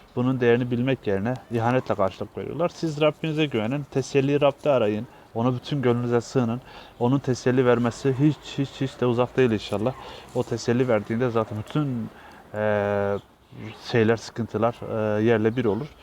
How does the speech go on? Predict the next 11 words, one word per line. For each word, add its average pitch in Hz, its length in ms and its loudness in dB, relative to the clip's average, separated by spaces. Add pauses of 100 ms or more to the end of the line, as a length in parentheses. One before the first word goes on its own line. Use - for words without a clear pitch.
(360)
Yani 139 320 2
bu 165 60 4
yüzden 147 400 2
de 180 160 4 (340)
siz, - 440 -4
e, 117 460 2
elinizden 147 420 2
geleni 151 300 2
yapın. 147 300 0
Tekrar 135 360 -2
tekrar, 135 520 -2